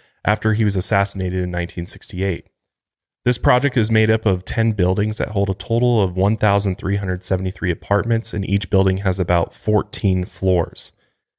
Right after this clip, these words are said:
Central Harlem was not a very safe area in nineteen eighty-nine. The crime rates were very high, but residents living in the city's public housing projects generally were safer than those that didn't. But still, people living in the towers did have to deal with criminal activity.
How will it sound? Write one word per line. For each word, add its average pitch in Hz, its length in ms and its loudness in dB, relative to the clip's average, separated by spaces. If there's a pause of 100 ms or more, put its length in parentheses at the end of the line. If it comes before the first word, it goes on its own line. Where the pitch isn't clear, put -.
(120)
Central 131 340 0
Harlem 131 440 0
was 104 160 0
not 117 260 2
a 113 60 -2
very 104 280 2
safe 95 280 -2
area 107 420 2
in - 80 -4
nineteen 92 340 -4
eighty-nine. 90 540 -8 (340)
The 104 80 0
crime 110 300 2
rates 98 240 0
were 92 140 0
very 98 380 0
high, 92 340 -2
but 87 200 -4
residents 98 460 -2
living 143 240 2
in 123 120 2
the 101 40 0
city's 95 320 -2
public 90 340 -4
housing 113 360 0
projects - 480 -10
generally 92 340 -4
were 87 140 -12
safer 127 600 0 (340)
than 110 180 2
those 87 320 0
that 85 240 -6
didn't. - 440 -2 (440)
But 117 120 2
still, 156 280 2
people 139 400 2
living 117 240 2
in 117 80 2
the 113 60 0
towers 104 420 -2
did 98 200 0
have 95 240 -6
to 95 100 -6
deal 90 240 -4
with 87 160 -6
criminal 90 360 -4
activity. 117 580 -4